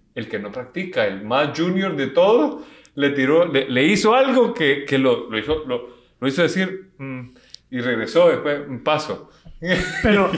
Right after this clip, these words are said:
Speaker 1: <laughs> Y todos, "Yeah, yeah, uh", le logró hacer. <laughs> Porque es el que menos practica de nosotros.
Speaker 2: Quiero regresar al póker. Cuando jugás con alguien que no juega,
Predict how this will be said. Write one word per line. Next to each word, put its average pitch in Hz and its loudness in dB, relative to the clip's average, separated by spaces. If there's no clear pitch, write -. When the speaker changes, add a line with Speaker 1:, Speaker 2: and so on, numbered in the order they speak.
Speaker 1:
<laughs> - -14
Y 175 0
todos, 175 2
"Yeah, 226 2
yeah, 254 4
uh", 453 6
le 254 6
logró 208 4
hacer. 175 4
<laughs> - 0
Porque 185 2
es 190 4
el 208 2
que 190 4
menos 185 2
practica 180 0
de 160 6
nosotros. 240 0
Speaker 2:
Quiero 190 4
regresar 190 4
al 160 2
póker. 233 2
Cuando 160 4
jugás 151 4
con 190 4
alguien 165 4
que 156 2
no 151 2
juega, 175 2